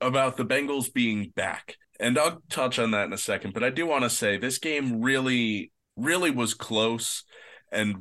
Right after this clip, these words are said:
really the Bengals, I thought, showed a lot. I think a healthy Patrick Mahomes, this is a completely different ball game. I think Kansas City does a little bit more offensively, but this is the style that Cincinnati has played Mahomes, even when he's healthy,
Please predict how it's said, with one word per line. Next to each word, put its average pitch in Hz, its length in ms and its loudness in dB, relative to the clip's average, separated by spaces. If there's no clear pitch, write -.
really 131 400 2
the 107 100 -2
Bengals, 110 400 0
I 101 100 0
thought, 101 320 -2
showed 107 320 -2
a 107 60 0
lot. 104 380 0
I 95 80 -2
think 110 160 -4
a 110 80 -6
healthy 110 440 -2
Patrick 98 460 -4
Mahomes, 117 640 -4
this 101 240 -6
is 101 100 -6
a 101 80 -6
completely 95 640 -8
different 92 380 -8
ball 110 240 -2
game. 110 260 -2
I 92 80 -4
think 85 300 -10
Kansas 90 340 -6
City 98 320 -2
does 92 200 -6
a 87 60 -6
little 90 200 -6
bit 85 140 -8
more 87 200 -4
offensively, 107 880 -4
but 151 140 -2
this 160 200 -2
is 143 160 -4
the 151 140 -2
style 123 420 2
that 120 160 -2
Cincinnati 110 560 -2
has 104 160 0
played 101 360 -4
Mahomes, 104 640 -4
even 139 260 -2
when 127 120 2
he's 107 160 0
healthy, 139 640 -4